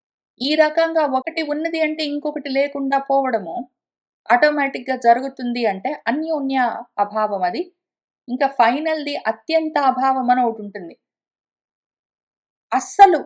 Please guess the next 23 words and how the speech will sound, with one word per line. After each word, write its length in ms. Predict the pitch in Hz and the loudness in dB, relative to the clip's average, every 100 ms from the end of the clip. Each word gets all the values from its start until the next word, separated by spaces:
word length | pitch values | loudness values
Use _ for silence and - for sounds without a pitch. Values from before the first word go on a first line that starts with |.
| - _ _ _ | -10 _ _ _
కంప్లీట్‌గా 600 | - 294 330 330 269 - - _ 202 220 | -2 0 0 -2 -2 -8 -10 _ -6 0
ఏమాత్రం 540 | 277 311 269 254 190 - _ _ - | 0 0 -2 -2 -8 -8 _ _ -4
లేకుండానే 840 | 208 269 349 359 311 294 285 294 | 2 4 4 4 -2 0 0 0
పోవడం, 420 | 311 269 254 185 - _ _ _ 214 | 2 4 4 2 -4 _ _ _ -8
దాని 320 | 214 240 262 | 0 0 0
పేరు 220 | 269 240 - | -2 -4 -8
అత్యంత 600 | - _ - 311 294 285 | -18 _ 0 2 2 2
అభావం. 420 | 254 208 202 - - _ _ _ _ _ _ _ _ _ - | 2 2 0 0 -12 _ _ _ _ _ _ _ _ _ -12
అసలు 260 | 185 254 | -6 -4
లేదని 400 | 233 240 240 214 | 0 0 0 0
అర్థం, 260 | 214 - - - | 0 -4 -20 -20
ఇంక 140 | 180 | -10
అసలు 240 | 180 208 190 | -8 -6 -4
లేదు. 220 | 196 165 - | -6 -8 -10
ముందు 380 | 220 262 285 269 - _ _ - | -6 -4 -4 -8 -10 _ _ -6
అంటే 260 | 240 320 349 - _ _ _ _ _ _ _ _ _ _ _ _ _ _ _ _ - | -2 0 0 -2 _ _ _ _ _ _ _ _ _ _ _ _ _ _ _ _ -2
పలానా 320 | 269 302 302 | 2 2 0
వాడండి, 440 | 302 311 311 311 320 254 | -2 0 0 -2 -6 -2
వాడు 340 | 254 269 269 277 269 233 | -4 -2 -4 -6 -8 -8
పలానా 280 | - 247 254 | 0 2 2
రోజు 160 | 269 285 | 0 -4
పుట్టాడు 360 | - 277 294 269 | -6 -4 0 0
అనుకోండి, 440 | 220 220 165 151 | -4 -6 -8 -8